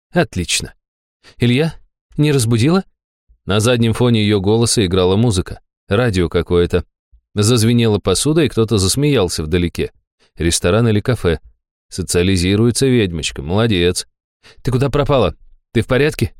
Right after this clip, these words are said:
Не сдержался я. Всё хорошо. А вот наконец-то нашла место, где телефон зарядить.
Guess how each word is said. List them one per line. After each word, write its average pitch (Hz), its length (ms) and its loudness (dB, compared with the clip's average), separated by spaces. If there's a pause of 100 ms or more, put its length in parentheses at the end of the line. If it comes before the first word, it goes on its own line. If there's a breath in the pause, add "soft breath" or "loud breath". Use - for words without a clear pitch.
(140)
Не 82 120 -2
сдержался 87 520 0
я. 78 160 -2 (320 loud breath)
Всё - 180 -2
хорошо. 156 400 -2 (340 soft breath)
А 151 100 0
вот 147 160 0
наконец-то 147 480 0
нашла 143 320 0
место, 131 280 0
где 110 140 2
телефон 127 380 0
зарядить. 101 440 0